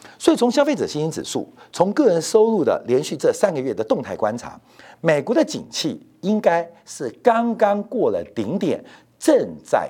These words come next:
下弯。那在下弯的过程当中，美联储怎么有底气来进行加息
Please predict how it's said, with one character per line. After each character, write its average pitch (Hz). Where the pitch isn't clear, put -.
下 -
弯。 90
那 233
在 196
下 240
弯 190
的 156
过 -
程 -
当 127
中， 131
美 101
联 123
储 123
怎 -
么 196
有 185
底 127
气 -
来 113
进 135
行 104
加 165
息 117